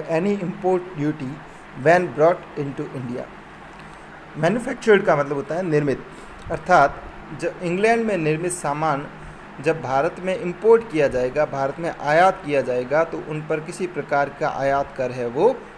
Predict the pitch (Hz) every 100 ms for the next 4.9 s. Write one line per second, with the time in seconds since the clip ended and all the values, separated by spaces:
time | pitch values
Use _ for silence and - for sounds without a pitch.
0 | - 165 175 127 120 113 107 104 - -
1 | - - - - - - - - - -
2 | - - 139 - 156 165 170 180 165 143
3 | 143 143 - 143 147 143 160 - - 190
4 | 190 131 120 226 220 185 143 117